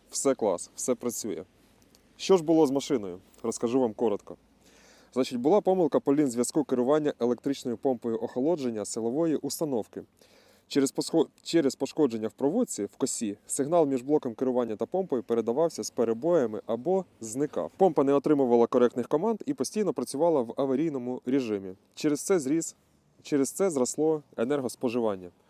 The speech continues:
Як мені і писали в коментарях, було таке припущення, але можу вас запевнити зі свого досвіду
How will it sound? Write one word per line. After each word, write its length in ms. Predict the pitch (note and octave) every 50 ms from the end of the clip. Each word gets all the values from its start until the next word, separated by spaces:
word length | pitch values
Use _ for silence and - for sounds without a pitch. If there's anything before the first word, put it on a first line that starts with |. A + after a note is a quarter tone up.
| _ _ _ _ _ _ _ -
Як 120 | A2+ A2 -
мені 140 | A#2 A2+ A2+
і 40 | G#2+
писали 360 | - B2+ - - A#2 G2+ G2
в 60 | -
коментарях, 600 | - - A2 A#2+ A#2 - F3 G3+ A3 A3 - _ _ _ _ _ _ _ _ _ _ _ _ _ _ -
було 220 | B2 C3+ C3+ B2+
таке 200 | A#2+ - - B2
припущення, 600 | A2+ - C3 - - A3 G#3 - - D3+ C#3+ C#3 - -
але 460 | B2 B2+ C#3 D3+ D3+ D3+ D3+ D3+ C#3 - -
можу 360 | A#2 B2 C#3 D3 C3+ B2 A#2+
вас 240 | G#2+ A2 A2 - - -
запевнити 720 | B2 G#2 A2 B2 - - A2 G2+ G#2 A2+ C3 C3 - E3+ D#3
зі 160 | C3 A#2 B2+
свого 280 | - - C#3+ B2 B2+ B2+
досвіду 760 | A#2+ C3+ C3 A#2+ - - A2 G#2+ G#2+ A#2 A2+ A2 G#2+ G#2